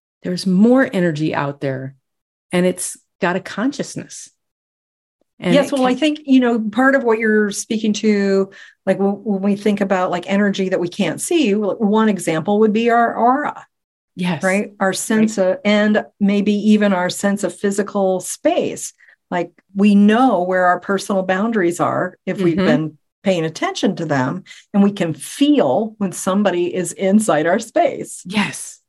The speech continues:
Speaker 2: It's
Speaker 1: Yes.
Speaker 2: because it's energetic. Yes.
Speaker 1: Right. Right. So we're experiencing that energy, but we're not really aware that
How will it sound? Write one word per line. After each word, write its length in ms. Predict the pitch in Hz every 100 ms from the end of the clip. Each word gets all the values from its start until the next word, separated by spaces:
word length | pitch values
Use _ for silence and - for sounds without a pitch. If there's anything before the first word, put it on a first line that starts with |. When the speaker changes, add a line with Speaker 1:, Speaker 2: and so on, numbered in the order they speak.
| -
Speaker 2:
It's 80 | 202
Speaker 1:
Yes. 140 | 214
Speaker 2:
because 160 | 175 180
it's 200 | 180 - -
energetic. 760 | 196 196 190 175 156 101 - _
Yes. 320 | - 160 120 -
Speaker 1:
Right. 240 | 151 - _ _ _ _
Right. 280 | 185 185 -
So 160 | - 170
we're 180 | 180
experiencing 840 | 180 - - 214 262 202 254 220 196
that 160 | 175
energy, 360 | - 180 196 170
but 180 | 165 180
we're 120 | 165
not 240 | 165 180
really 260 | 180 180 175
aware 560 | 165 151 151 160 160 156
that 300 | 147 151